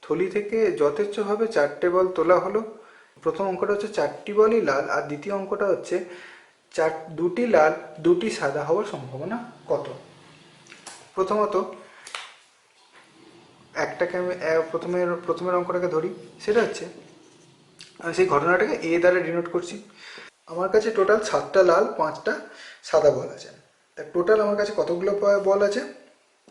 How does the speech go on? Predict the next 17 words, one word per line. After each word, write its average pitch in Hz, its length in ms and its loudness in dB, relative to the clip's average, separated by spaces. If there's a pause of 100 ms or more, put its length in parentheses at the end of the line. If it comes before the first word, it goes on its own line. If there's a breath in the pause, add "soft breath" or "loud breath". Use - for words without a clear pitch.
(280)
পাঁচ 156 220 -6 (360)
plus 160 160 -2
সাত 151 460 -4 (400)
equal 170 360 2
to 180 80 2
কত? 180 160 2 (2000 loud breath)
বারোটা 190 320 6
বল 202 200 6
আছে। - 160 0 (920 loud breath)
বারোটা 156 480 6
বল 202 280 4
থেকে 165 340 -2
আমি 175 200 -4
চারটে 180 340 2
করে 208 180 8
বল 143 280 4
তুলছি। 135 400 -6